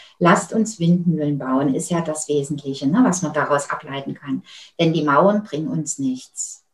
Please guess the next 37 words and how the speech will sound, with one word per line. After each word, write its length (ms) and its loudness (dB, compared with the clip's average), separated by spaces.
Da 420 2
schotten 340 2
wir 100 2
uns 260 -2
ab 320 2
und, 340 -2
und 140 2
sind 240 0
irgendwann, 400 0
bleiben 220 -2
wir 100 -4
auf 100 -16
der 120 -12
Strecke. 360 -10
Bauen 300 6
wir 120 2
aber 240 -2
Windmühlen, 560 6
dann 160 0
können 200 2
wir 60 0
sogar 280 0
den 180 2
Wind 220 -4
noch 180 -6
nutzen, 480 -4
der 120 -6
Wind, 180 -2
den 140 -2
Wind 200 -4
der 60 -4
Veränderung. 580 -4
Und 160 -2
mit 180 -4
dem 180 6
sollten 400 2
wir 220 -4